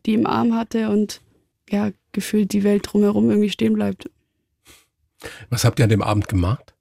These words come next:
Speaker 1: Wir hatten dann noch so ein Finalbankett.
Speaker 2: Boah, großer Spaß, oder?
Speaker 1: <laughs> Am Anfang dachte ich mir auch, das wird jetzt echt ein, ein grandioser Abend, weil alle wirklich halt total
Speaker 2: Ja.
Speaker 1: frustriert waren, aber das hat sich dann echt zum Guten gewendet. Und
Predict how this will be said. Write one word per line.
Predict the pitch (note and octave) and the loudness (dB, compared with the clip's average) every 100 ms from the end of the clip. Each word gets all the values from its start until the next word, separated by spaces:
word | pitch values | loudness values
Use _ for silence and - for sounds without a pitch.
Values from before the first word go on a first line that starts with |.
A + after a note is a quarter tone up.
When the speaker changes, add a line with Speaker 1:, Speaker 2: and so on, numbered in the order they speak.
| _ _ _ | _ _ _
Speaker 1:
Wir | - A3 A#3+ | -4 0 0
hatten | B3+ C#4+ | 2 2
dann | A3+ A#3 A#3+ A#3 - E4 D#4 | 2 2 2 -2 -4 -8 -6
noch | G3 | -6
so | - A3 | -4 -2
ein | G#3 G3+ G3+ G#3 G3 _ _ | 2 2 2 0 -4 _ _
Finalbankett. | - A3 G#3 A3+ G#3 G3 - - A3+ - - - | -4 0 0 0 -2 -2 -2 -4 -4 -6 -16 -4
Speaker 2:
Boah, | G#2+ G#2+ - | 0 0 -2
großer | - G#2 G#2 | -4 0 0
Spaß, | - G#2+ G2+ | 0 -2 -2
oder? | - A2+ A2 - | -2 -2 -2 0
Speaker 1:
<laughs> | G3+ G3 G3 G#3 B3+ F#3+ - G#3 - F#4 E4 A#3+ | 2 2 2 2 2 0 0 -2 0 -2 -2 -2
Am | F#3+ | 0
Anfang | G3 A3+ G#3 | 2 2 0
dachte | G#3 A3 | 0 0
ich | |
mir | A3 G3 | 2 2
auch, | |
das | G3+ G3+ | 0 0
wird | G#3 | 0
jetzt | G3+ - | -2 -2
echt | - G#3+ | -2 0
ein, | - G3 F#3+ E3+ | 0 2 2 2
ein | - | 0
grandioser | G3+ G3+ G3+ G3+ F#3+ | 0 2 2 2 0
Abend, | - G3+ B3 C4+ - - - - - - _ - | -2 -2 0 -2 -4 -18 -18 -20 -20 -20 _ -4
weil | - - | -2 0
alle | A3 A3+ | 0 2
wirklich | G#3+ G#3+ A3 G3+ | 0 -2 -2 0
halt | G#3 G3+ | 0 0
total | G3 - G3 G3+ G#3+ | -2 0 2 4 2
Speaker 2:
Ja. | |
Speaker 1:
frustriert | G#3+ - G#3 - A#3+ A#3+ | 2 0 -2 0 0 0
waren, | G#3+ G#3+ A#3+ | 0 0 0
aber | G#3+ G#3+ G3+ | 0 2 0
das | G#3 G3 | 0 -2
hat | G#3 G3+ | -2 -2
sich | - | -2
dann | A3+ | 0
echt | F#3 - | 0 -2
zum | G3+ | -2
Guten | G#3+ G#3+ | 0 0
gewendet. | G3+ G3+ G#3 G3+ G#3 | 0 0 0 0 -2
Und | G#3 G#3 G3+ | -4 -4 -6